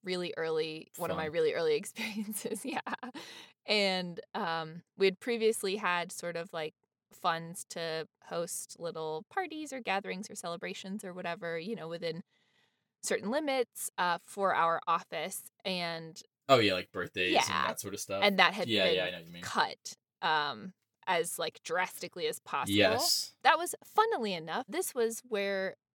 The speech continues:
Speaker 1: actual numbers and hard data was never actually provided. Like, we were never told, like, "Cut your budget by X percent." It
Speaker 2: Oh,
Speaker 1: was just like,
Speaker 2: no,
Speaker 1: "Spend less
Speaker 2: never.
Speaker 1: or spend none."
Speaker 2: At one point, I had an input on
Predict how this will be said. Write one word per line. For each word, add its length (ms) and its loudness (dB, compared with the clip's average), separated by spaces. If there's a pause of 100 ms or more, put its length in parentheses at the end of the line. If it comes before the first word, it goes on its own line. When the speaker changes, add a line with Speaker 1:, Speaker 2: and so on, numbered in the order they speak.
(260)
Speaker 1:
actual 400 0
numbers 540 -2
and 100 -10
hard 240 -4
data 240 -4
was 160 -8
never 180 -4
actually 320 -2
provided. 600 -6
Like, 240 -4
we 140 -4
were 200 -4
never 300 -2
told, 360 -2
like, 200 -4 (180)
"Cut 220 -2
your 100 0
budget 340 -4
by 140 0
X 280 0
percent." 580 10
It 40 -2
Speaker 2:
Oh, 0 -
Speaker 1:
was 140 6
just 200 0
like, 160 8
Speaker 2:
no, 840 6
Speaker 1:
"Spend 80 -4
less 320 8
Speaker 2:
never. 380 0 (140)
Speaker 1:
or 140 2
spend 560 -2
none." 680 0
Speaker 2:
At 140 0
one 160 6
point, 140 -2
I 40 0
had 140 0
an 160 -2
input 460 -2
on 440 -2